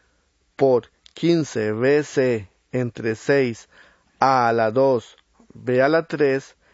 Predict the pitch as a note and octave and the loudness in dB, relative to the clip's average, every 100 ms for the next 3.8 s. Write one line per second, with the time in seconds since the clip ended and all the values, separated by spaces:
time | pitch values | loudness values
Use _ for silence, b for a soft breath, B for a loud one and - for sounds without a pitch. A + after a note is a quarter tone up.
0 | _ - C#3+ E3+ - b b b _ - | _ -2 0 0 -4 b b b _ -4
1 | C3 C#3 - - C#3+ D#3+ G3 _ - D3 | 0 0 -4 -4 0 0 -4 _ -2 0
2 | F3 - F#3 F#3+ _ _ _ - C3 C3+ | -2 -4 -8 -8 _ _ _ -2 0 0
3 | - D#3+ D#3+ - - B2 A#2 | -2 -2 -2 -4 -10 -10 -10